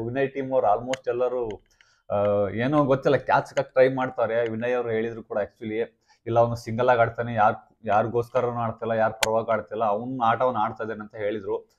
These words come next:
ಆ, ಆಮೇಲೆ ತುಕಾಲಿ ಅವರು, so ತುಕಾಲಿ ಅವ್ರು ಬಿಡಿ, ಅವ್ರದ್ದು ಯಾವಾಗ್ಲೂ ಬರೀ ಒಬ್ರು ಇಮಿಟೇಟ್ ಮಾಡೋದು ಇದ್ದದ್ದೇ ಅವರು. ಆ, ಭಾಗ್ಯಶ್ರೀ ಮೇಡಮ್ ಪಾಪ ಅಲ್ಲಿ ಪೂಜೆ ಮಾಡ್ತಾ ಇದ್ರೆ ಅದಕ್ಕೂ ಒಂದು ಇಮಿಟೇಟ್ ಮಾಡ್ತಾನೆ ಅವನು. ಏನೇ ಅಂದ್ರು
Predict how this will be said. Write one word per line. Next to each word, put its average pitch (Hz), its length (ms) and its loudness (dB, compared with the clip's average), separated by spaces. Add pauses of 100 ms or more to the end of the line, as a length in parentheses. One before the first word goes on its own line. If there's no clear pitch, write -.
(320)
ಆ, 107 60 -2
ಆಮೇಲೆ 110 420 -2
ತುಕಾಲಿ 123 360 0
ಅವರು, 123 140 0
so 113 440 -4
ತುಕಾಲಿ 117 340 2
ಅವ್ರು 113 140 2
ಬಿಡಿ, 117 220 0
ಅವ್ರದ್ದು 107 300 2
ಯಾವಾಗ್ಲೂ 123 600 6
ಬರೀ 127 260 2
ಒಬ್ರು 117 360 0
ಇಮಿಟೇಟ್ 117 560 -6
ಮಾಡೋದು 113 280 -2
ಇದ್ದದ್ದೇ 110 340 -6
ಅವರು. 107 400 -2 (380)
ಆ, 104 280 2
ಭಾಗ್ಯಶ್ರೀ 113 480 0
ಮೇಡಮ್ 117 240 -4
ಪಾಪ 113 160 -4
ಅಲ್ಲಿ 110 160 -4
ಪೂಜೆ 127 280 -4
ಮಾಡ್ತಾ 117 320 -2
ಇದ್ರೆ 117 160 0
ಅದಕ್ಕೂ 120 340 0
ಒಂದು 131 120 -4
ಇಮಿಟೇಟ್ 127 360 -2
ಮಾಡ್ತಾನೆ 113 340 -8
ಅವನು. 107 260 -8 (440)
ಏನೇ 170 160 0
ಅಂದ್ರು 165 640 0